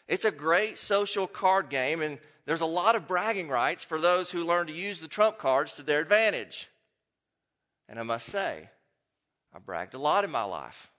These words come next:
I'm pretty good at rook. But in the Corinthian church, people were using their gifts like trump cards. They were elevating themselves above their usual rank.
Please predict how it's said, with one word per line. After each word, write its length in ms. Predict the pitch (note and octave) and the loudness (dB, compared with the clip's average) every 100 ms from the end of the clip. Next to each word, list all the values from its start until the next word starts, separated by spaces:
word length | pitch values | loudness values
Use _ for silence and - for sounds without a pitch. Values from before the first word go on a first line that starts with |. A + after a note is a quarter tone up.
| _ _ _ _ _ _ _ _ - | _ _ _ _ _ _ _ _ -20
I'm 120 | B2+ | -20
pretty 320 | - A2+ A#2+ | -8 -6 -6
good 240 | G2 G2 | -8 -8
at 100 | A#2 | -8
rook. 460 | D3+ F#3+ F3+ B2 - - _ _ _ _ _ _ _ _ _ _ _ _ _ _ _ _ _ _ - | -2 2 2 0 -6 -20 _ _ _ _ _ _ _ _ _ _ _ _ _ _ _ _ _ _ -8
But 100 | C#3 | -4
in 80 | D#3 | -4
the 80 | D3 | -4
Corinthian 520 | E3 G3+ G#3+ F3+ C#3+ | 0 0 0 -6 -4
church, 540 | - A#3 F3 D3 - | 0 2 2 0 -8
people 380 | G#3 A#3 A#3+ F#3 | -6 -4 0 2
were 140 | D#3 | 2
using 560 | C#3 C#3 G#3 A#3+ A#3 G#3 | -2 -4 -6 -4 -2 -2
their 120 | F3 | -2
gifts 460 | C#3+ D3 A#3 A3+ - | -4 0 2 2 -2
like 240 | D#3 D3+ | -2 -2
trump 340 | - A#3 B3+ - | -2 2 2 2
cards. 680 | F3+ C#3+ G2+ F#2 - - - _ _ _ _ _ _ _ _ _ _ | 4 4 2 -4 -12 -14 -16 _ _ _ _ _ _ _ _ _ _
They 80 | C3+ | -2
were 160 | D3+ - | -2 2
elevating 580 | F3 G#3+ F3+ D3 B2+ B2 | 2 2 2 0 -2 -6
themselves 720 | A2 - G#2+ G2 A#2 C3+ - _ _ _ _ | -10 -8 -4 -2 -2 -6 -12 _ _ _ _
above 760 | B2 A#2+ F3 D#3+ B2+ B2+ C3+ - _ _ | -6 0 2 4 2 0 -2 -18 _ _
their 140 | A#2+ A#2+ | -12 -10
usual 760 | C3 E3+ E3 A#2+ F#2+ G2 D#3 - _ _ | -8 -6 -6 -6 -8 -8 -8 -10 _ _
rank. 380 | - E3 D#3+ A2 | -4 -2 0 -4